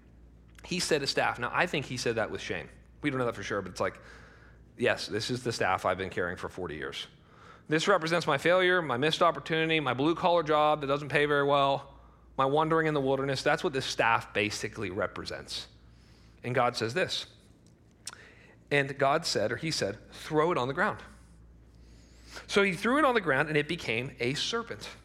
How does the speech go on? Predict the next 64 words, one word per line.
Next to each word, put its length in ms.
And 140
Moses 320
ran 140
from 160
it. 120
And, 240
and 140
that's 220
number 240
one 160
rule 180
of 80
serpents. 380
You 60
run 140
from 140
them, 120
okay? 180
<laughs> 800
Rule 240
one 180
of 60
a 60
snake 260
is 100
you 60
run 160
from 120
it, 60
right? 180
We 80
don't 160
like 220
snakes. 380
But 180
one 120
of 20
the 80
whole 100
ideas 320
of 80
this, 140
by 100
the 80
way, 160
is, 160
um, 220
God 240
is 120
going 300
to 120
take 240
control 320
of 40
what 120
everybody 240
else 100
fears. 320
Right? 180
And 120
none 140
of, 80
I 60
mean, 160